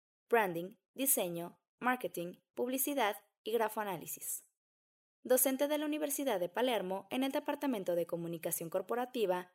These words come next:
empresa de la Facultad de Diseño y Comunicación desde el año dos mil siete.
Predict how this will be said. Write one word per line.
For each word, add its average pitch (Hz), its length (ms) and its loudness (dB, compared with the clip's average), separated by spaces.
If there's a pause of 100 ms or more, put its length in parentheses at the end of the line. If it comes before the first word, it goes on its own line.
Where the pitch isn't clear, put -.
(140)
empresa 180 460 0
de 180 80 2
la 202 100 -2
Facultad 233 420 -2
de 165 100 0
Diseño 190 580 0
y 240 100 -6
Comunicación 277 800 0 (640)
desde 180 280 2
el 190 80 4
año 240 400 -2
dos 202 180 0
mil 185 160 -4
siete. - 400 -2